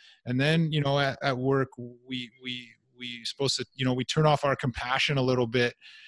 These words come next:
because we can't do our job sometimes with,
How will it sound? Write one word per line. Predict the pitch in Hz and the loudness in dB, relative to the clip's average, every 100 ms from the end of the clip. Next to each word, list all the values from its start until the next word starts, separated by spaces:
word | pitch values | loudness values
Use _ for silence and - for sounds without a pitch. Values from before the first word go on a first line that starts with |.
| - _ _ - | -20 _ _ -4
because | 131 - - 131 123 | -4 -2 0 2 2
we | 127 123 | 2 -2
can't | - 143 139 131 | 0 0 0 2
do | 139 | 4
our | 127 | 4
job | 117 127 117 131 | 2 2 2 2
sometimes | - 127 120 123 120 113 | 0 0 -2 -2 -2 -4
with, | 120 117 | -6 -8